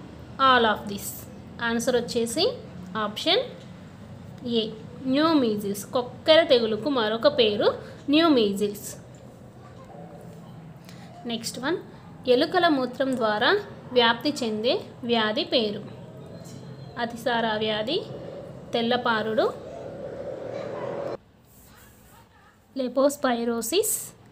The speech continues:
and ఈటీ. ఎలుకల మూత్రం ద్వారా వ్యాప్తి చెందే వ్యాధి వచ్చేసి లైపోస్పోరోసిస్. ఆన్సర్ ఆప్షన్ సి. నెక్స్ట్ వన్, షూటింగ్ డయేరియా కనిపించు వ్యాధి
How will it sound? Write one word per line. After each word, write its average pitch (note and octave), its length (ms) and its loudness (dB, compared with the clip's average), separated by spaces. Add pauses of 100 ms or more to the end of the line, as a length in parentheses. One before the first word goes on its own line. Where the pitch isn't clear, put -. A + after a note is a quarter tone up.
(320)
and A3+ 180 -2 (720)
ఈటీ. G#3+ 280 4 (760)
ఎలుకల D#4+ 320 2 (100)
మూత్రం C4+ 400 -2
ద్వారా A#3 300 0 (500)
వ్యాప్తి B3 320 0 (100)
చెందే A#3+ 360 0 (520)
వ్యాధి A3 380 2
వచ్చేసి G#3+ 460 -4 (500)
లైపోస్పోరోసిస్. A3+ 1120 -2 (420)
ఆన్సర్ A3 340 -2
ఆప్షన్ E4+ 340 0 (640)
సి. C#4+ 140 0 (1400)
నెక్స్ట్ C#4 340 -2
వన్, B3 120 0 (460)
షూటింగ్ F4 500 2
డయేరియా B3 540 8 (120)
కనిపించు A3 540 -2 (400)
వ్యాధి A#3+ 400 0